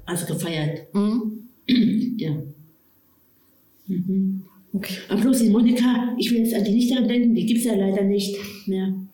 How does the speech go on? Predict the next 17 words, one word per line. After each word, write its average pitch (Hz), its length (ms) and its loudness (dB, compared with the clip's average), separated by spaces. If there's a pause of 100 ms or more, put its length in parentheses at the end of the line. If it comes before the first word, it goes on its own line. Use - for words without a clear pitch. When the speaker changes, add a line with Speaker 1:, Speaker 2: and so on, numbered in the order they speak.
(500)
Speaker 2:
Aha. 185 520 -2 (120)
Speaker 1:
Ja. 175 320 -4
Speaker 2:
Ja. 185 360 -2 (480)
Speaker 1:
Die - 120 -4
liegt 196 180 -2
jetzt, 202 580 0
also 185 280 0
unter 185 380 0
der 170 160 -2
Erde. 196 600 -2 (260)
Speaker 2:
Mhm. 196 400 -2 (180)
Speaker 1:
Hm. 160 260 -2 (720)
Speaker 2:
Ist - 120 -14
verstorben, 160 600 -4
ja. 160 320 -2 (280)
Speaker 1:
Äh, - 40 -4 (580)
ja, 220 60 4